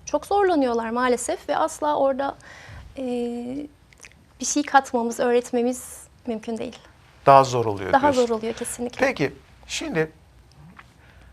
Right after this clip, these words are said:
Speaker 2: çocuklarda mesela şöyle bir soru var. İyi ve mutlu çocuk yetiştirmek. Şimdi mutluyu anlarım ben. Mutluluğun bir yani, e,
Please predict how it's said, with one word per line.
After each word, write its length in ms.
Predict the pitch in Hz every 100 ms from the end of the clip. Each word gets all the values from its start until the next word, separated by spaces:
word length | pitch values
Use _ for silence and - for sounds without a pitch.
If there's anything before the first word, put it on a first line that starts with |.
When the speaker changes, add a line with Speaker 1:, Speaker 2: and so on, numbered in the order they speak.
| - - - - -
Speaker 2:
çocuklarda 640 | - 311 220 175 156 139 147
mesela 280 | 220 220 165
şöyle 360 | - 294 240 226
bir 60 |
soru 260 | - 175 135
var. 120 | 101 -
İyi 260 | 196 247 226
ve 120 | 208
mutlu 520 | 202 185 185 - 233
çocuk 400 | - 170 160 -
yetiştirmek. 600 | 156 135 - - 110 110 - - _ - - -
Şimdi 260 | - 226 127 - 196
mutluyu 360 | 233 175 170
anlarım 340 | 190 151 117 - -
ben. 80 | - -
Mutluluğun 420 | 170 - 131 147 151 - -
bir 140 | 151 - - - -
yani, 180 | 131 117 - - - - -
e, 240 | 143 131